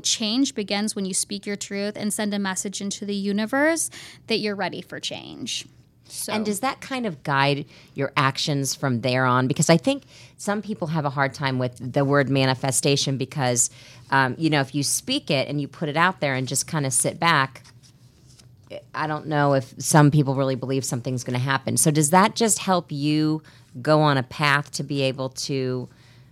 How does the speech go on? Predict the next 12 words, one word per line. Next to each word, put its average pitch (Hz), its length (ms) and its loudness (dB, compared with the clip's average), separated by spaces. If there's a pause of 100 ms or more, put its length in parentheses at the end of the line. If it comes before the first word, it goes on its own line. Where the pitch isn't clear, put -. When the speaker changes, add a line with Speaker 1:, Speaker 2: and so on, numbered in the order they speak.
(180)
Speaker 2:
um, 120 440 -2 (1400)
get 135 240 0
what 135 180 -2
you're 135 140 -2
manifesting, 135 880 -2
or 143 260 0
is 147 220 0
it 156 140 -2
truly 160 460 0
just - 580 0 (600)
comes 143 340 -4
from 135 480 -2